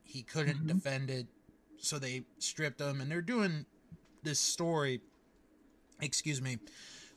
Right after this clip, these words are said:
Speaker 1: of I'm the real champion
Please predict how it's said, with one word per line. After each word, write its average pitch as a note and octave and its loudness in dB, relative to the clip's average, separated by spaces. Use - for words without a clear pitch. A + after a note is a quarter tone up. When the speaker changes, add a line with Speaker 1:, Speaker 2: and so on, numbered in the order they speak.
Speaker 1:
of C#3+ 6
I'm F3+ 6
the E3+ 2
real E3 2
champion C#3+ -4